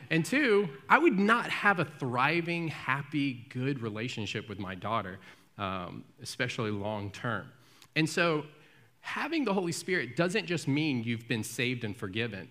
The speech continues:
It also means that you're ha-, have an actual relationship, that you're walking with the Spirit.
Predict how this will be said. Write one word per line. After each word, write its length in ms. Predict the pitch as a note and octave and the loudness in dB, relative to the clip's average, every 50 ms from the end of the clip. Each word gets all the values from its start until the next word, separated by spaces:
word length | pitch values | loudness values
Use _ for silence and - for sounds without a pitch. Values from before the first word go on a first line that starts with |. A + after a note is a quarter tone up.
| - | -10
It 80 | C3+ C#3+ | -10 -6
also 280 | C#3 E3+ G3+ - D4 C#4 | -4 -4 -4 -4 -4 -4
means 260 | A#3+ A3+ G3+ E3 - | -2 -2 -2 -2 -2
that 80 | F3 | -4
you're 140 | - D3 C3 | -4 -4 -4
ha-, 320 | A#2+ - - - - - - _ _ _ _ | -4 -6 -8 -10 -10 -14 -16 _ _ _ _
have 280 | - - - F3 F3 F3 | -8 -4 -2 -2 0 0
an 100 | E3 C#3 | 0 0
actual 360 | B2 C#3+ C3 - D3 A2+ G2+ | 0 -2 -4 -4 -6 -6 -6
relationship, 760 | G2+ G#2 G2 G2+ G2+ G2+ A2 - - D3 C3 - - F3 E3+ | -6 -8 -6 -6 -6 -6 -6 -4 -4 -6 -4 -4 -6 -6 -6
that 80 | - A#2+ | -6 -6
you're 160 | A2 G#2 G2+ | -6 -6 -6
walking 680 | F#2 G2+ G2 G2 G#2 G#2+ - - - G#2+ F#2+ F#2 F2+ G2 - - _ _ _ | -4 -4 -6 -4 -4 -4 -4 -4 -4 -6 -6 -6 -10 -14 -18 -20 _ _ _
with 240 | A2 A2+ A2+ A2+ - | -2 -2 -2 -2 -4
the 80 | A2+ | -8
Spirit. 400 | - - - - F2+ F2+ F2+ - | -10 -10 -10 -10 -10 -10 -12 -14